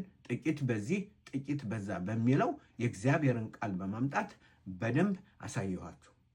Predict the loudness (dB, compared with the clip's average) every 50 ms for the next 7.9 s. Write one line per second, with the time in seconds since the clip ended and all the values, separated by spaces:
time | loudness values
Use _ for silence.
0 | _ _ 0 2 4 4 4 4 2 -6 _ _ _ _ _ _ _ -12 -6 2
1 | 4 4 4 4 2 0 0 0 0 2 4 4 4 2 0 -4 -8 -8 -8 -8
2 | -8 -10 -12 _ _ _ _ _ _ 0 2 4 4 4 2 0 -2 -6 -6 -4
3 | -2 -2 -2 -2 -4 -4 -4 -4 -4 -4 -6 -6 -8 -10 -14 _ _ _ _ _
4 | _ _ _ _ _ _ _ _ _ _ _ -6 -6 -4 -2 -2 -2 -2 -4 -8
5 | -10 -8 -6 -4 -2 -2 -2 -2 -2 -2 -4 -6 -6 -8 -8 -8 -8 -8 -8 -10
6 | -12 -12 -16 _ _ _ _ _ _ 2 2 2 2 0 -2 -2 -2 -2 0 2
7 | 2 2 2 0 -2 -2 -6 -6 -6 -6 -6 0 2 6 6 8 6 6